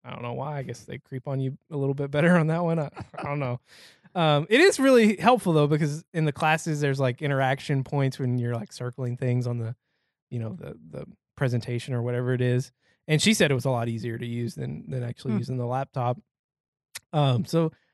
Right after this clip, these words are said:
Speaker 1: I'm bummed out because she was really, I mean, once I got the, <laughs> the, tw-, the twelve point nine inch iPad Pro after, after you had to leave, um,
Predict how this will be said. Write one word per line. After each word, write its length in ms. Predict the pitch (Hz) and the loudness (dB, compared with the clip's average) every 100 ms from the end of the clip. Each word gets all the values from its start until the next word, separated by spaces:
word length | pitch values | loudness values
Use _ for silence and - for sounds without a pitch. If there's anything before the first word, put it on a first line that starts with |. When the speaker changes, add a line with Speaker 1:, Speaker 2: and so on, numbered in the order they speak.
| _ | _
Speaker 1:
I'm 140 | 180 190 | 0 4
bummed 240 | 233 226 | 6 6
out 240 | 214 269 180 | 6 6 4
because 240 | 156 165 | 2 0
she 160 | - 226 | 2 2
was 180 | 240 | 2
really, 440 | 143 160 190 175 170 | 2 2 4 4 2
I 380 | - _ _ 180 | -2 _ _ 4
mean, 120 | 185 | 6
once 200 | 208 226 | 6 6
I 80 | 202 | 4
got 220 | 196 190 | 4 4
the, 180 | 180 147 - | 4 4 2
<laughs> 100 | 160 | 2
the, 140 | 147 | 2
tw-, 200 | - - - | -2 -10 -8
the 140 | 151 160 | -2 -2
twelve 300 | 165 165 170 | 2 2 2
point 180 | 170 151 | 0 2
nine 220 | 151 160 | 2 2
inch 300 | 147 139 - | 2 0 -4
iPad 320 | 160 143 147 135 | -2 2 2 2
Pro 320 | 156 143 139 | 2 4 4
after, 480 | 135 - 131 123 - | 2 0 -2 -2 -4
after 320 | 131 127 135 127 | -8 -10 -8 -6
you 300 | 127 127 131 _ _ _ _ _ | -2 -2 -4 _ _ _ _ _
had 180 | - 131 | -6 -2
to 80 | 131 | 0
leave, 400 | 123 120 123 185 180 | 2 2 0 -4 0
um, 460 | 147 135 120 113 | 4 6 4 0